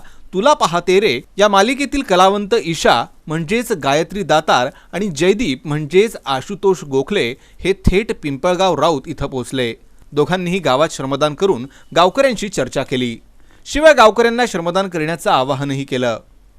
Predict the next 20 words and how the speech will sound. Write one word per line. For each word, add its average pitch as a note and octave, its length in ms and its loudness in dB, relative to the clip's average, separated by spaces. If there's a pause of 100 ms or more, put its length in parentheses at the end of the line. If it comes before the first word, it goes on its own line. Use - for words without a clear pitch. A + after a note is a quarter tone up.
गावकऱ्यांनी D3+ 480 -2
श्रमदानासाठी C#3 840 -6 (260)
आपल्या B3 280 0
लोकांनी A#3 360 0
केलेल्या F3 380 0
आवाहनाला D3 680 0 (280)
नकाराची E3 500 -2
पाटी C3+ 280 -4
दाखवली. B2 500 -4 (300)
मात्र - 180 0
आता B3+ 220 6
कलाकारांच्या A#3 720 2
आवाहनाला F3+ 680 2
तरी D#3 160 -2
ते E3+ 160 -4
दाद C#3 300 -2
देतील C#3 420 -6 (240)
अशी D#3 200 -4
अपेक्षा C3+ 380 -4
करूया B2 460 -2